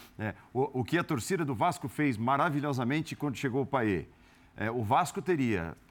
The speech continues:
somando os jornais nossos aqui, quarenta minutos, é, de, de notícias na, na quinta-feira.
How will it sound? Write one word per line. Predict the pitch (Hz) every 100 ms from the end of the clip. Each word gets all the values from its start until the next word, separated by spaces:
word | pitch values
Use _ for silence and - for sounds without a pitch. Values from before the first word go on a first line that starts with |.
| - - - - - - - - - - - - - -
somando | 120 117 156 143
os | 127
jornais | 135 120 135 113
nossos | 127 120 -
aqui, | 95
quarenta | - 143 139 196 208 208
minutos, | 170 156 185 214 208 - - - - - - -
é, | 104 98 92
de, | 90 113
de | 90 110
notícias | 123 131 147 185 - 190 - -
na, | 120 135 127
na | 117 123
quinta-feira. | 165 170 147 139 127 82